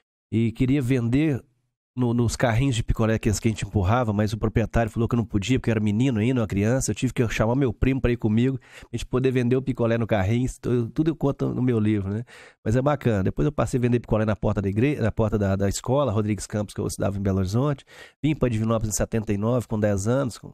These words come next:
né, com dez pra onze anos. Comecei a vender picolé também, vender chup-chup. Passei a engraxar sapato no, lá no Bar dos Sastifas, lá no Porto Velho, lá em cima, em frente a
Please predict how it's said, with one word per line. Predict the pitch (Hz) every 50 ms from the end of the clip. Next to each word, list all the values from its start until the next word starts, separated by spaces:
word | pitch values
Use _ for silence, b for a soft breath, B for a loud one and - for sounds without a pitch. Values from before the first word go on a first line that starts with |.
| _ _ -
né, | 107 107
com | - 101 101 104
dez | 101 98 104 104
pra | - 107 104
onze | 104 104 92 101
anos. | 101 110 131 143 - _ _ _ -
Comecei | 113 101 - - 151 147
a |
vender | 127 131 123 123 120
picolé | - - - 110 110 107 98
também, | - 104 101 110 120 123
vender | 113 113 107 110 131 147
chup-chup. | 131 - - - - - - - 127 131 123 127 - - b b b b b b _ _ -
Passei | 123 120 - - - 151 156
a |
engraxar | 151 139 127 113 - - 123 107
sapato | - 117 98 _ - 120 120 113 - -
no, | 113 110 107 101
lá | 92 101 110
no | 110 110 101
Bar | 104 107 107
dos | 107 - -
Sastifas, | - 92 - - - - 131 120 - 104
lá | 120 131
no | 131
Porto | - - 117 107 - 104
Velho, | 104 110 110 107 107
lá |
em | 101 90
cima, | - - - 120 113 92
em |
frente | - - 120 131 120 - - 113
a | 104 95 95